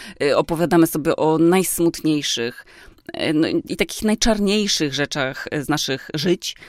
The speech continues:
Y, od przyłapania na ściąganiu w trzeciej klasie podstawówki, y, poprzez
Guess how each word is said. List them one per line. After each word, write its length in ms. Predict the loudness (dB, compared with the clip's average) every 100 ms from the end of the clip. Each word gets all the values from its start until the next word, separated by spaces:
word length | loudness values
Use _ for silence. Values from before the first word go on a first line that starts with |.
| -20 -14 -2
Y, 60 | 0
od 200 | 2 0
przyłapania 480 | 2 2 4 4 2
na 80 | 0
ściąganiu 580 | 0 4 4 6 2
w 60 | 0
trzeciej 260 | -6 -8 -6
klasie 220 | -6 -6
podstawówki, 920 | -8 -8 -6 -6 -6 -6 -4 -2 -4 -12 -16 -10
y, 40 | -4
poprzez 640 | -4 -2 -2 -2 -6